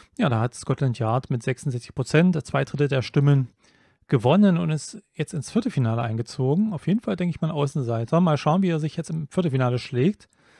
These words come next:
Dominion hat sich klar gegen Café International durchgesetzt, wobei ich sagen muss, also Café International ist ja wirklich ein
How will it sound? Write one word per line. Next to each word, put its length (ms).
Dominion 460
hat 120
sich 220
klar 640
gegen 400
Café 240
International 560
durchgesetzt, 400
wobei 240
ich 80
sagen 320
muss, 240
also 260
Café 200
International 560
ist 100
ja 80
wirklich 240
ein 220